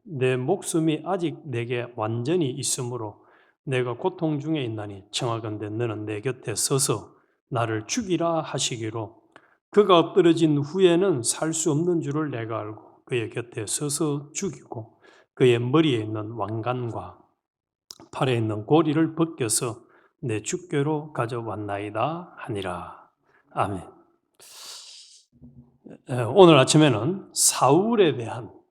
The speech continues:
다윗의 애도, 에, 사울에 대한 다윗의 애도라는 제목으로 같이 은혜를 나누겠습니다.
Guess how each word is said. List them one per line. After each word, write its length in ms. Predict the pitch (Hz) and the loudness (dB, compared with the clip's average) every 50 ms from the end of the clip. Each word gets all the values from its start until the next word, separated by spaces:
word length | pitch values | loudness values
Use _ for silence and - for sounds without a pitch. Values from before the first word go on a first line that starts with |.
| _ - | _ -12
다윗의 840 | 147 110 107 135 156 170 190 180 - - 185 170 175 175 170 - - | -10 -8 -6 -6 -6 -6 -4 -6 0 2 4 4 4 2 0 -2 -4
애도, 760 | 151 143 143 160 139 160 131 104 - - - - _ _ _ _ - - 131 | -2 2 2 2 4 2 0 0 -2 -8 -16 -20 _ _ _ _ -16 -12 -12
에, 60 | 110 90 - - - | -12 -12 -12 -14 -8
사울에 540 | - - - - 131 120 123 143 143 123 107 | -4 -2 -2 -2 -2 -4 -4 -4 -6 -6 -8
대한 420 | 113 107 95 92 113 151 170 165 | -8 -10 -10 -10 -10 -10 -10 -10
다윗의 560 | - - 101 101 107 113 - 165 147 147 - 151 | -10 -10 -10 -8 -6 -6 -4 -4 -4 -4 -4 -4
애도라는 420 | 127 110 117 110 101 95 95 98 | -6 -6 -6 -6 -8 -8 -8 -8
제목으로 640 | - - 107 98 101 101 101 - - - 101 95 - | -6 -6 -6 -6 -6 -8 -12 -12 -10 -10 -10 -10 -12
같이 280 | - - - - - 120 | -16 -10 -8 -8 -8 -6
은혜를 380 | 104 101 104 107 120 131 139 | -8 -10 -10 -10 -10 -12 -10
나누겠습니다. 800 | - - 107 104 101 98 98 98 - - - - - - - _ | -8 -8 -8 -8 -8 -12 -8 -6 -6 -6 -8 -14 -20 -20 -20 _